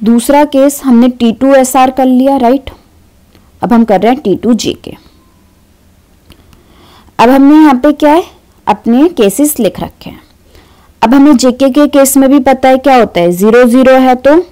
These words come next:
previous state, ज़ीरो वन है तो ज़ीरो, वन ज़ीरो है तो वन, और वन वन है तो toggle करता है।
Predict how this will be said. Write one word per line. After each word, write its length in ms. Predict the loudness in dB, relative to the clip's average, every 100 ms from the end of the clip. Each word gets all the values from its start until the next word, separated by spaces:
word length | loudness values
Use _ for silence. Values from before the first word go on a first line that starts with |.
| _ _ _ _ _ -2
previous 400 | 0 2 2 2 -2
state, 380 | 0 -2 -2 -8 _ _ _ -20 _ _
ज़ीरो 360 | -4 0 2 2
वन 220 | 2 2
है 120 | 2 2
तो 140 | 2 0
ज़ीरो, 400 | 2 2 2 2 -2 -2
वन 300 | 0 2 2
ज़ीरो 320 | 2 2 2
है 140 | 2 0
तो 200 | 0 0 0
वन, 320 | 0 2 0 -2 _ _ _ -20 _ _ -8 -2
और 260 | 2 2
वन 320 | 0 0 2 2
वन 220 | 2 2
है 140 | 2
तो 160 | 0 -2 0
toggle 420 | 0 0 2 -2
करता 380 | -2 -8 -8 -10
है। 160 | -10